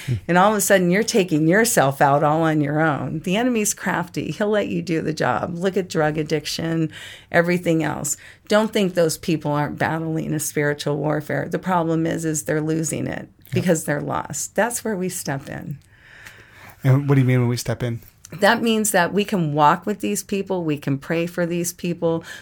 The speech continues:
Speaker 2: we can be a light and show us, and show them who Jesus is, because he's the one that battles the demons. He's the ones that cast them out. We have people possessed right down the street.
Speaker 1: Mm-hmm.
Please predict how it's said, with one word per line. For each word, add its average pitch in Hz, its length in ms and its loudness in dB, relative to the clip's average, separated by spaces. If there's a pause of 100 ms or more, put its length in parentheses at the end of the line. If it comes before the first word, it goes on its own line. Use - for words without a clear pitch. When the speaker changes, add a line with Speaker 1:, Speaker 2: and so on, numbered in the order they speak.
(120)
Speaker 2:
we 180 140 0
can 180 200 2
be 175 100 4
a 151 80 6
light 147 540 0
and 151 200 -2
show 156 300 0
us, 147 320 -2 (420)
and 180 160 4
show 202 320 6
them 175 440 2
who 156 160 2
Jesus 165 540 -2
is, 135 220 -2
because 185 280 -2 (120)
he's 262 300 0
the 247 100 -2
one 233 220 -4
that 180 160 -4
battles 180 460 -4
the 175 100 -2
demons. 170 680 -4
He's 190 300 -4
the 190 100 -4
ones 165 400 -2
that 143 140 -4
cast 160 380 -6
them 165 140 -2
out. 143 220 -2 (300)
We 269 120 0
have 302 180 2
people 269 300 -2
possessed 240 540 0
right 233 240 0
down 233 280 0
the 233 80 -2
street. 247 560 -2
Speaker 1:
Mm-hmm. 117 280 -2